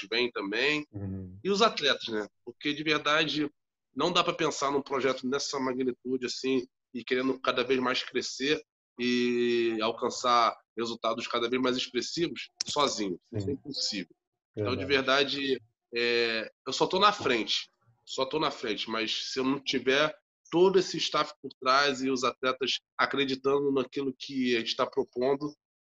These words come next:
Speaker 1: e a comissão técnica também, nada acontece. Então, é só agradecer, né, a comissão técnica, atleta e a disponibilidade que vocês em abrir o espaço. Eu fico muito feliz aí de falar de basquete.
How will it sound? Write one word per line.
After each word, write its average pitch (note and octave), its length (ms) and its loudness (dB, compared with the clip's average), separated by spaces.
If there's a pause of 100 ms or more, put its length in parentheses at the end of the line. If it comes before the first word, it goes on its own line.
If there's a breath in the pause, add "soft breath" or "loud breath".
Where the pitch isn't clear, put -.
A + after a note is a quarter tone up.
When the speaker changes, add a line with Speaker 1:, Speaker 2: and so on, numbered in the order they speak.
(260)
Speaker 1:
e B2+ 320 6
a A#2 80 2
comissão C3 360 2
técnica C3 420 2
também, C3+ 760 0
nada C3 240 0
acontece. D3+ 720 -4 (500)
Então, F3 240 -2
é F#3 480 4
só - 240 -2
agradecer, F#3 760 2 (440)
né, C3+ 180 2
a G#2+ 760 4 (400)
comissão G#2+ 420 -6
técnica, B2 400 2
atleta C3+ 720 0
e C#3+ 100 -4
a F3+ 60 -6
disponibilidade F3+ 640 -2
que - 60 -20
vocês D#3 420 -2 (400)
em C#3+ 60 2
abrir C3+ 200 2
o D3 40 0
espaço. - 520 -4 (280)
Eu - 60 -18
fico - 220 -12
muito C3+ 220 -6
feliz A2 340 -4
aí G#2+ 120 0
de - 80 -16
falar G2+ 220 -4
de G2 60 -10
basquete. - 560 -8